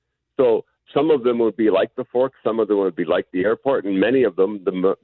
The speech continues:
probably the majority, would be in between. So,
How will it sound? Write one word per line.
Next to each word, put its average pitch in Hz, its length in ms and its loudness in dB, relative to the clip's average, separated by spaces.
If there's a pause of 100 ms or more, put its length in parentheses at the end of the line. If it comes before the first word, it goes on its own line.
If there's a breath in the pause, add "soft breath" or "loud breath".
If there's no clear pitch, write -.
probably 98 460 -2
the 85 80 -4
majority, 101 460 0
would 117 180 0
be 123 180 0
in 131 100 0
between. 143 540 -2 (680)
So, 123 320 2